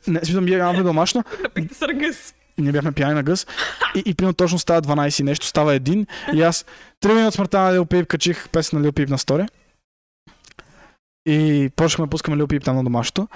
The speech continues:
Speaker 1: Бат, ние двамата ревахме после. В смисъл, стояхме и ревахме някой час. Като малки деца ревахме. Като малки момиченца, честно.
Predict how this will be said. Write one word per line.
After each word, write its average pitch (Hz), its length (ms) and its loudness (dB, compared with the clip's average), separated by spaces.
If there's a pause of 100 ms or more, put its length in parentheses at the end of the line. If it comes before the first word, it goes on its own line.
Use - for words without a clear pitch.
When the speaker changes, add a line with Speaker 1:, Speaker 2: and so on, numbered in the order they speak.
(240)
Speaker 1:
Бат, 156 180 0
ние 160 120 0
двамата 151 220 0
ревахме 143 420 0
после. - 280 -6
В - 40 -20
смисъл, 143 180 -2
стояхме 147 340 0
и 131 40 0
ревахме 131 340 -2
някой 131 220 -2
час. 139 120 -6 (1000)
Като 147 160 -2
малки 151 320 2
деца 131 220 0
ревахме. 123 320 -2
Като 143 260 -2
малки 143 580 0 (120)
момиченца, 139 560 -2
честно. - 300 -6